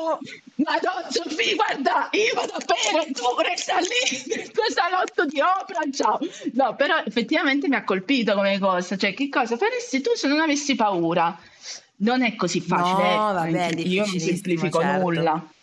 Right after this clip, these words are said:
Speaker 1: nulla, non semplifico nulla, però effettivamente è potente come domanda se ci pensi, eh.
Speaker 2: Molto.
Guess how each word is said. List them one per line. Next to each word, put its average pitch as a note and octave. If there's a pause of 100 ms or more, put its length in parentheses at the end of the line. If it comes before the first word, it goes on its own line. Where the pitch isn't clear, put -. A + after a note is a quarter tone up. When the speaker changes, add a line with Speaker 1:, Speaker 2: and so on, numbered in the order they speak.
(120)
Speaker 1:
nulla, F3
non E3
semplifico F#3
nulla, D#3
però G#4+
effettivamente C#4+
è -
potente D#3
come D3+
domanda D3
se D#3+
ci -
pensi, -
eh. F#3
Speaker 2:
Molto. F3+